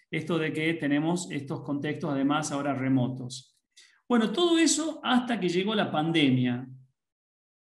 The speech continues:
¿sí? Porque esto de los remotos no es de la pandemia,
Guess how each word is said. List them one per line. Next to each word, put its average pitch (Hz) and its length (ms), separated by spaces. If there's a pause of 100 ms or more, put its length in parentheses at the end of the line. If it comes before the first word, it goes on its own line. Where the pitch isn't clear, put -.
¿sí? 214 580
Porque 160 160
esto 185 140
de 160 60
los 135 180
remotos 165 380
no 151 160
es 180 140
de 139 60
la 123 140
pandemia, 131 720